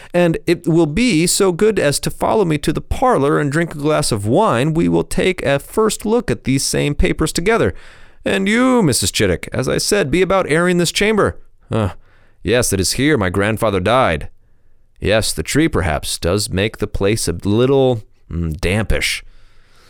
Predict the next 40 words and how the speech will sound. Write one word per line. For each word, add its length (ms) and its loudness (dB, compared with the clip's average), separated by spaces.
No, 360 -4
uh, 180 -4
I 80 0
do 80 2
not 180 2
wish 140 2
to 140 2
listen 260 2
to 80 2
any 140 0
more. 280 -2
Make 180 2
no 120 2
difficulties, 540 2
I 60 2
beg. 240 0
You 120 4
have 160 4
your 120 6
orders. 240 4
Go!" 280 2
"Uh, 160 -16
will 100 0
you 140 2
follow 240 0
me, 100 -2
sir?" 240 -8
They 120 0
went 200 0
to 80 -2
the 100 0
study. 360 0
The 80 0
packet 520 0
which 200 -2
young 260 -2
Mister 220 -6
Crome 300 -4
had 200 -6
brought, 340 -2